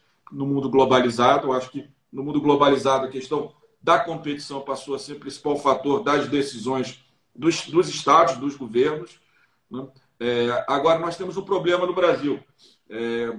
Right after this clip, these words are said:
e, e voltando aqui ao que você falou, é claro que tributando mais a renda e menos consumo, a gente tributa mais quem tem mais e tributa menos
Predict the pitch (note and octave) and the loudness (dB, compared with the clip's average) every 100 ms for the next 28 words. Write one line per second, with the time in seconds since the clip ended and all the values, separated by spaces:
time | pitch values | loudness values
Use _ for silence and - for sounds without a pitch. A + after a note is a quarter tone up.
0 | - B2 A#2 G#2+ - - A#2 C#3 B2 C3+ | -10 -8 -6 -6 -8 -8 0 0 2 -2
1 | B2+ C3 A#2+ A#2 A2+ B2+ C#3 C#3+ C#3 C#3 | -2 -6 -4 -6 -6 -2 0 0 2 2
2 | D3 E3 E3 - _ _ _ _ _ _ | 4 2 -2 -2 _ _ _ _ _ _
3 | _ _ - D#3+ D#3 D#3 D3 C#3 C#3 C3+ | _ _ 0 2 2 0 0 0 0 0
4 | C#3 C3+ C#3 C#3 C3+ C#3 - D#3 D3+ D3 | 2 2 2 0 -2 -6 -4 -6 -4 -6
5 | D#3 D#3 - C#3+ C3+ C#3+ C3+ B2+ B2 A#2 | -4 -6 -6 -4 -2 0 2 2 0 -2
6 | - C3 A#2 B2 C3 C3+ D#3+ F#3+ - - | -6 -10 -2 -2 2 2 4 0 -6 -18
7 | _ - C#3 C#3+ D3 D3 C3 C3 D3 D#3 | _ -16 -12 -8 -4 0 0 0 -4 -8
8 | - | -14